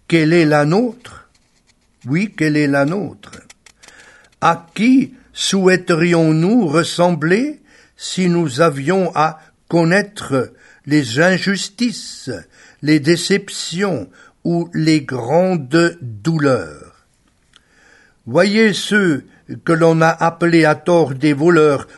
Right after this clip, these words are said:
ou des brigands. Mais en réalité, ils avaient bien volé et brigandé, c'est vrai. Mais c'était plutôt, comme le font partout, les guerrilleros,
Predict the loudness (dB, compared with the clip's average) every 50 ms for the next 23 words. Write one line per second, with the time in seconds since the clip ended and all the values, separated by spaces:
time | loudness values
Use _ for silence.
0 | -6 -4 -4 0 2 0 0 2 -2 -2 -2 -2 -2 -4 -4 -6 -12 -20 _ _
1 | _ _ _ _ _ _ _ _ _ _ _ _ _ 0 2 2 4 4 2 2
2 | 4 2 2 2 0 -2 -4 -4 -4 -4 -4 -4 -4 -10 -18 _ _ _ _ _
3 | _ _ _ _ _ _ _ _ _ _ _ _ -4 -2 0 0 -2 -4 -2 0
4 | 0 0 2 2 0 0 -2 -4 -2 0 0 0 -2 -2 -4 -2 0 0 0 -2
5 | -2 -4 -8 -12 -20 -20 -20 _ _ _ -4 -2 -2 -2 -2 -4 -4 -4 -4 -4
6 | -2 -2 -2 -2 0 -2 -2 -2 -2 -2 -2 -2 -2 0 0 0 -2 -2 -4 -10
7 | _ _ _ _ _ _ _ _ _ _ _ _ _ _ _ _ _ -4 -2 0
8 | 0 2 0 -2 0 0 -2 -2 0 -2 -4 -4 -4 -2 -2 0 0 0 -2 -6
9 | -16 _ _ -2 0 0 2 2 2 0 0 -2 -2 -2 -2 -2 0 0 -2 -2
10 | -2 -10 _ -4 -4 -4 -4 -4 -8 -18 -20 _ -10 -2 2 2 2 2 0 -4
11 | -10 -2 0 0 2 2 2 0 0 2 2 0 0 0 0 2 0 0 0 0
12 | -2 -4